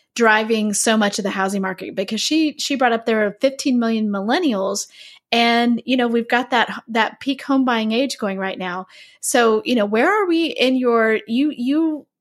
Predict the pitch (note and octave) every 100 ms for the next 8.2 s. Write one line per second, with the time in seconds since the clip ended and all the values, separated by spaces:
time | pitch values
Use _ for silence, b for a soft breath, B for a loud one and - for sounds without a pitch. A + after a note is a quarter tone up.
0 | _ - A#3 D#4 F#4 F4+ D4+ - - D4+
1 | F#4+ - B3 A3 C4+ - A#3 B3 B3 D#4
2 | D4+ D#4 A#3+ G#3 G#3+ - G#3+ G#3+ G#3+ G#3
3 | G#3 G3+ A#3+ D4 D#4+ E4+ E4 - _ b
4 | b b b G#3 A#3+ C4+ C#4 C4+ B3 A#3
5 | A#3 B3+ B3+ - _ - C4+ A#3 A3+ G#3+
6 | G#3 G3 A#3+ A#3+ A3 G3 G3 A3 A3+ -
7 | B3+ C4 A3+ A#3+ A3+ G#3+ G#3 G3+ F#3+ G3+
8 | G3